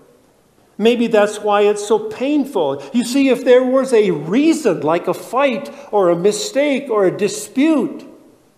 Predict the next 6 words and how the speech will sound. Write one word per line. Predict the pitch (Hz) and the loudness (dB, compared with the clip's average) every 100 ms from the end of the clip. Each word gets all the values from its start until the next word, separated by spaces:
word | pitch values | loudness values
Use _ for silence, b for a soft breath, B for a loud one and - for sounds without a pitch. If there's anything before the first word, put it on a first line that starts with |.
| _ | _
but | - 233 | -4 -2
usually | 202 269 277 269 254 | 0 0 0 -4 -2
it's | 226 233 | -4 -4
unintentional. | 226 214 220 220 214 - 254 254 240 190 123 - - _ _ _ _ _ _ _ _ _ _ _ _ _ _ _ _ _ _ _ _ _ _ _ | -8 -4 -4 -4 -8 -10 -10 -10 -10 -8 -10 -14 -20 _ _ _ _ _ _ _ _ _ _ _ _ _ _ _ _ _ _ _ _ _ _ _
Unintentional | 220 240 254 254 254 - 233 247 254 247 226 214 - - - - - _ | 0 2 4 2 -2 -2 -2 -2 -2 0 2 0 -4 -12 -20 -20 -20 _
rejection. | 170 196 147 165 180 - - 143 113 | -4 -4 -4 -6 -6 -10 -12 -12 -12